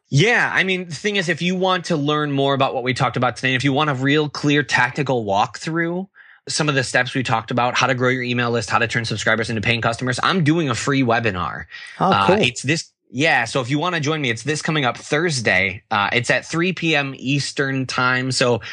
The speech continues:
Speaker 1: I know that's not the most convenient time for everybody, but
Speaker 2: Mm-hmm.
Speaker 1: if you can make it, it's really easy. It's called Your Most Effective Marketing Campaign, How to Automatically Generate More Leads and Sales.
Speaker 2: Mm-hmm.
Speaker 1: Again, completely free. To join, if you're in the U S, text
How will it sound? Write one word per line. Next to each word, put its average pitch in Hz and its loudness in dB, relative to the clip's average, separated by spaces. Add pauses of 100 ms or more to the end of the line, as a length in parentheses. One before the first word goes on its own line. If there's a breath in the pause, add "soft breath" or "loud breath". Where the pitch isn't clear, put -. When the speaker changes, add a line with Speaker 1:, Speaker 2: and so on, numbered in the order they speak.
Speaker 1:
I 123 0
know 135 4
that's 131 0
not 156 2
the 156 0
most 151 0
convenient 131 -2
time 123 -2
for 123 0
everybody, 170 2
but 135 0 (120)
Speaker 2:
Mm-hmm. 139 -2
Speaker 1:
if 196 0
you 196 -4
can 160 -2
make 147 0
it, 113 -2
it's 120 -4
really 147 2
easy. 117 0
It's 101 -4
called 123 0
Your 117 2
Most 120 2
Effective 135 0
Marketing 113 -2
Campaign, 95 -2
How 113 0
to 110 2
Automatically 117 2
Generate 107 0
More 104 0
Leads 98 0
and 95 -2
Sales. 107 0 (140 loud breath)
Speaker 2:
Mm-hmm. 131 2
Speaker 1:
Again, 139 2
completely 143 0
free. 117 0 (460 loud breath)
To 156 0
join, 165 0 (100)
if 131 -2
you're 143 0
in 165 -2
the 160 0
U 147 2
S, - 0
text - -2